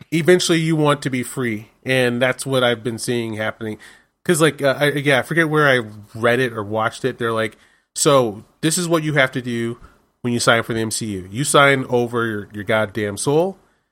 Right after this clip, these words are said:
Um, you don't get to do shit. Um, you get to do what they say, and you get paid super well, and also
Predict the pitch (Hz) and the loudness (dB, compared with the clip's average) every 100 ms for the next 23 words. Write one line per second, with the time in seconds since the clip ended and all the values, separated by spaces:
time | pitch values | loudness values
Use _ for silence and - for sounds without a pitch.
0 | _ _ - 113 113 107 104 101 _ _ | _ _ 0 4 4 2 -4 -8 _ _
1 | _ - 127 143 135 123 117 120 - 147 | _ -4 2 2 2 -4 -4 -8 -2 -2
2 | 151 - _ _ 120 113 113 120 131 131 | -2 -6 _ _ -2 0 0 -4 -4 -6
3 | 123 123 117 123 127 135 127 127 - _ | -4 -4 0 0 0 0 2 0 -4 _
4 | _ _ _ - 117 113 110 107 107 104 | _ _ _ -4 0 0 0 0 -2 -4
5 | 104 _ _ 120 123 131 143 127 123 120 | -8 _ _ -6 -2 -2 0 0 0 -4
6 | - - 147 135 131 123 123 113 110 117 | -8 -6 -2 0 2 2 0 -2 -4 -2
7 | 120 131 120 113 | -2 -2 -2 -2